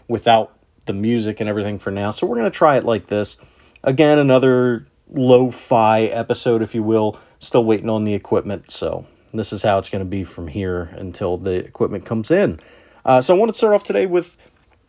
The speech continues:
a humorous tale from my job. Um, we s-, the last episode was pretty much, uh, focused on one of the worst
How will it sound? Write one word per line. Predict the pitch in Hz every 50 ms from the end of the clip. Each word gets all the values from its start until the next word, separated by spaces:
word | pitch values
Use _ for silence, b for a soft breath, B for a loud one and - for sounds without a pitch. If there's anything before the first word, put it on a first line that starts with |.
| _ _ -
a | 147 143 139
humorous | 135 - 180 175 175 175 165 151 135 - -
tale | - - 160 143 139 135 139 143
from | 139 - 127 120 120 117 120 117 113 110 _ _ _ -
my | 123 123 117
job. | 110 110 117 107 107 110 123 156 160 - _ -
Um, | - 95 101 95 90 90 82 82 90 - _ -
we | 131 123 110
s-, | 98 - - _ - _ _ _ _ _ -
the | 127 127
last | 123 120 120 113 - -
episode | 123 - 117 - 127 117 113 107
was | 104 101 -
pretty | - - 127 113
much, | 117 113 110 - - - - b b b b b b b b b b b b b b _
uh, | - 92 87 65 65
focused | - - 156 139 135 139 131 - 139
on | 117 110 113 113 110 107 104 107 104 104 107 113 _ _ _ _ _ _ -
one | 139 127 123 117 110
of | 98
the | 113 107
worst | 104 110 104 107 104 - - - - -